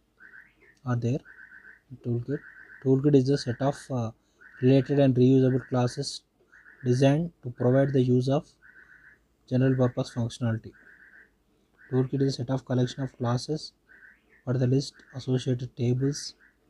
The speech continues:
stacks, like C plus plus I O s-, stream library. Next one is framework. Framework is a set of cooperating classes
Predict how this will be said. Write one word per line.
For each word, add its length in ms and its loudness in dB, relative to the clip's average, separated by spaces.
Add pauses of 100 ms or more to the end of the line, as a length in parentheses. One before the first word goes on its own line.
(440)
stacks, 760 -4 (840)
like 200 -6
C 160 -4
plus 280 -2
plus 260 -4
I 100 -2
O 180 0
s-, 240 -10 (880)
stream 360 0
library. 500 0 (1400)
Next 180 -10
one 80 0
is 140 -2
framework. 600 2 (1040)
Framework 440 2
is 80 -2
a 80 2
set 220 -6
of 220 -4
cooperating 580 -2
classes 500 -4